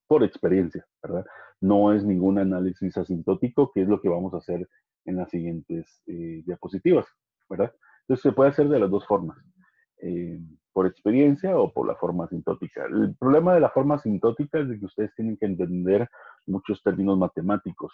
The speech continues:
si lo quieren hacer de una forma detallada. Eh, a nivel del alcance de, de estructuras de datos de, del curso como tal, ah, lo vamos a ver de una forma, eh, pues, muy conceptual.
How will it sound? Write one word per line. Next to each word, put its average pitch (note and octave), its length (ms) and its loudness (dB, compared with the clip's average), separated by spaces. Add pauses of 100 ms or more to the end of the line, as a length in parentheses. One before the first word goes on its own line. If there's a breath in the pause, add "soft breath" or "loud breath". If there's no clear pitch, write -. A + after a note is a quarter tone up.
(120)
si F#2+ 80 -2
lo E2+ 120 -2
quieren F#2 240 0
hacer F#2+ 260 2
de F#2 80 4
una F2+ 160 0
forma F2+ 300 2
detallada. F2+ 580 2 (580 soft breath)
Eh, F#2 800 0
a G2 260 4
nivel G#2 380 4
del A#2+ 180 8
alcance A2+ 560 2
de, F2 300 -2
de F#2+ 80 -4
estructuras G#2 520 0
de A2 100 2
datos G#2 520 2
de, E2+ 220 -4 (100)
del F2+ 220 -4
curso B2+ 400 2
como F#2 260 -4
tal, B2+ 220 0 (440)
ah, G#2 360 -4
lo A2+ 160 2
vamos B2 280 0
a A#2+ 40 2
ver A2 120 4
de A#2 80 -2
una A2+ 140 -4
forma, G#2 480 -8 (160)
eh, E2+ 320 -20 (1300)
pues, G2 220 -12
muy G#2 680 -8
conceptual. F#2+ 800 -4